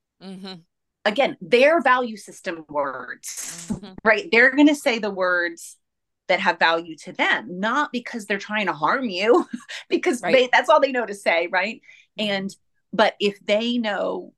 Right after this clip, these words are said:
Speaker 2: what your words are for your value system, not from circumstances that were put on you or how other people wanted you to behave,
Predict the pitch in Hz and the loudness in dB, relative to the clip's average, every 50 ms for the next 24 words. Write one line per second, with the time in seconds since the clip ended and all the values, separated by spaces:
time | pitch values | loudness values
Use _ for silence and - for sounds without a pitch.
0 | _ - 320 - 185 - - - 170 165 185 202 202 220 226 233 233 240 233 185 | _ -10 0 2 2 2 2 0 -4 -2 2 4 4 4 4 2 0 -2 -4 -2
1 | 175 170 156 143 139 143 147 - 147 135 135 - - - - - - - 170 160 | -2 -2 0 -2 -4 -4 -4 -2 0 0 0 -2 -2 -6 -8 -8 -6 -6 -6 -4
2 | 160 175 180 208 214 214 196 170 147 139 127 139 - - - - 143 - - 156 | -2 0 2 2 2 4 4 2 2 2 -2 -6 -10 -8 -8 -8 -8 -6 -4 -4
3 | 147 156 156 151 165 185 - 240 233 240 - 233 - - 220 202 240 208 202 202 | -2 -2 0 0 0 0 2 0 0 0 0 0 -2 -2 -4 -4 -2 -2 -2 -2
4 | 220 202 208 156 185 196 - - 185 180 185 180 180 175 170 170 165 131 147 151 | 0 0 0 0 0 -2 -4 -4 -4 -4 -4 -4 -4 -2 -2 -2 -2 -2 -2 -4
5 | 151 131 - - 175 175 - - 170 190 170 - 190 - - 180 180 185 185 190 | -4 -2 2 4 4 4 4 2 0 0 -2 -6 -10 -14 -10 -10 -8 -8 -6 -6
6 | 185 196 190 196 214 220 208 202 165 156 156 165 185 202 - | -6 -6 -6 -4 -2 0 2 4 4 4 2 2 0 -2 -2